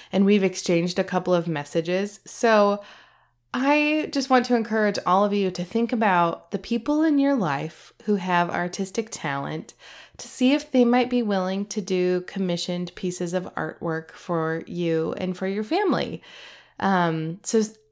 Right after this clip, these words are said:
I'm really looking forward to hopefully sharing an update on that front. And also Christine, another listener, she found a replica of the painting, The Angelus, that I was talking about last week.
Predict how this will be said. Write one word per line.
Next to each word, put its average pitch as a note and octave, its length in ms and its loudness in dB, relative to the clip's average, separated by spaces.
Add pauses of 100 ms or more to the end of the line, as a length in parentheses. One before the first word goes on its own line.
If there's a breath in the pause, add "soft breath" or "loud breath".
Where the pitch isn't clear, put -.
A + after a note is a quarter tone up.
(140)
I'm A3 180 4
really D#4 400 8
looking C4+ 420 2
forward C4 340 2
to A3 600 2 (200)
hopefully A#3 480 2
sharing G3 480 0
an E3+ 80 0
update F#3 480 -2
on F3 180 -2
that F#3 260 -4
front. F#3 460 -6 (800 soft breath)
And F#3+ 460 2
also A3+ 480 2
Christine, A#3 1000 0 (140)
another G3+ 360 0
listener, F#3 500 -2
she A#3 180 -4
found B3 340 2
a F3 80 0
replica F#3 760 -2 (400 loud breath)
of F3+ 200 -2
the F3+ 120 0
painting, F3 640 -4
The - 160 -4
Angelus, F3 640 -2
that E3+ 160 -4
I D#3+ 120 0
was D#3 120 -4
talking E3 480 -6
about E3 260 -4
last E3+ 300 -8
week. E3+ 240 -8